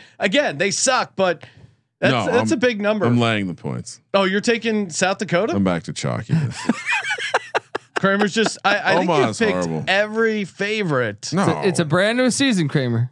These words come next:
Speaker 2: I've taken three dogs today.
Speaker 1: That's massive, Ryan.
Speaker 2: I've taken three dogs today. So, uh, come on, South Dakota, a big, big home edge here. <laughs> Nor-, De-, Denver, the seven seed, going off at one hundred to one. North Dakota State, the two seed,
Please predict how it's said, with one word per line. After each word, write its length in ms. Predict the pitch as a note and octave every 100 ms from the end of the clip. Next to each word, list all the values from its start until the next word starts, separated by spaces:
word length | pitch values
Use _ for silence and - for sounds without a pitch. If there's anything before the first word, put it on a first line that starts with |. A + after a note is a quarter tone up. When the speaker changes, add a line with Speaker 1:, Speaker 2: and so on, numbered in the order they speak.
| _ -
Speaker 2:
I've 160 | D#3+ -
taken 340 | G3 F3 C#3+
three 260 | C3 D#3 C#3
dogs 400 | D3 C3+ F#2 -
today. 200 | C2 -
Speaker 1:
That's 320 | C3 C3+ A#2
massive, 460 | C#3 C3+ D#3 A#2 G#2+
Ryan. 300 | F#2 D#2+ E2 _
Speaker 2:
I've 100 | A#2 A#2
taken 300 | C3 A#2 F#2+
three 200 | A2 G#2
dogs 320 | F#2+ D2+ -
today. 260 | A2 G2+ G#2 - _
So, 420 | - F3 E3+ D#3 -
uh, 100 | B2
come 160 | - B2
on, 160 | E2
South 240 | - C3+ B2
Dakota, 540 | A#2 G#2 E2+ D#2+ D2+ - _ - - - C3+ B2+ - -
a 80 |
big, 340 | C3 E3+ C3 A#2
big 180 | C#3+ A2+
home 240 | B2 G#2+
edge 240 | G#2+ F#2+ -
here. 280 | E2+ F#2 - _ _
<laughs> 220 | - -
Nor-, 300 | F3 D3 C3 - G#3 D#3
De-, 200 | F4 D#3+ B2+ - -
Denver, 560 | C#3+ E3+ E3 E3+ D#3+
the 120 | A#2+
seven 360 | B2 C#3 C3+ C#3
seed, 380 | A#2+ C3+ C3 A#2
going 260 | A#2+ B2+ B2+
off 220 | A#2+ A#2
at 120 | G2+
one 180 | G#2+ A2+
hundred 280 | A2+ G#2+ G2
to 80 | G2+
one. 200 | F#2+ F#2+
North 200 | A#2 A#2+
Dakota 280 | - G#2+
State, 360 | F2+ - C3 B2
the 60 | F2
two 300 | - D#3+ D#3+
seed, 560 | - C#3+ C#3 C3+ B2